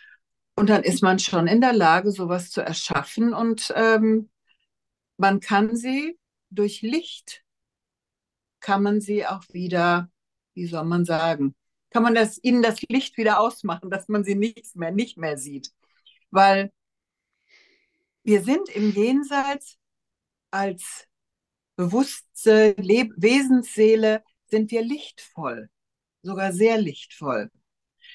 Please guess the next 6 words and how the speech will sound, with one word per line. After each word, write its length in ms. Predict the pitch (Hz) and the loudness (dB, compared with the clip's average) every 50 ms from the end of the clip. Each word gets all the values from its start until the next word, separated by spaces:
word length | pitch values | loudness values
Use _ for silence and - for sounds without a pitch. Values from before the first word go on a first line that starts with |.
| - _ _ _ _ _ _ _ - | -20 _ _ _ _ _ _ _ 2
Wir 240 | 202 233 233 220 247 | 4 4 4 6 4
haben 240 | 254 254 247 240 | 2 2 2 2
hier 420 | 226 220 214 240 254 240 233 - - | 0 -2 -2 -2 -2 0 0 -2 0
auch, 220 | 349 415 - - _ - _ _ _ _ _ _ _ _ _ _ _ - | -2 -2 -2 -4 _ -20 _ _ _ _ _ _ _ _ _ _ _ -6
ähm, 680 | 214 220 214 214 196 196 196 190 190 190 185 175 175 _ _ _ _ _ _ _ _ _ _ _ _ _ _ _ _ _ _ - | -2 -2 -2 -2 -2 -4 -4 -4 -6 -6 -6 -8 -10 _ _ _ _ _ _ _ _ _ _ _ _ _ _ _ _ _ _ -2
das, 340 | - 202 202 196 - - | 2 2 2 2 2 -4